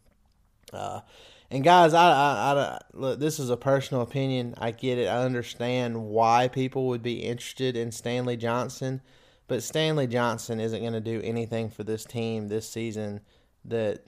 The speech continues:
you know, that, that Frank Ntilikina wouldn't do. I mean,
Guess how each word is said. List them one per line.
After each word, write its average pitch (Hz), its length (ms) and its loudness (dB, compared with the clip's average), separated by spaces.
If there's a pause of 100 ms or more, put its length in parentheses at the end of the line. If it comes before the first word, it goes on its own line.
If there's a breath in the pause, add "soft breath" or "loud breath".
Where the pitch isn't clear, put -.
you 113 120 -10
know, 85 260 -10 (580)
that, 107 280 -6 (360)
that 87 200 -8
Frank 123 300 -4
Ntilikina 107 580 -6
wouldn't 87 300 -8
do. 69 200 -10
I 73 60 -8
mean, 117 220 -6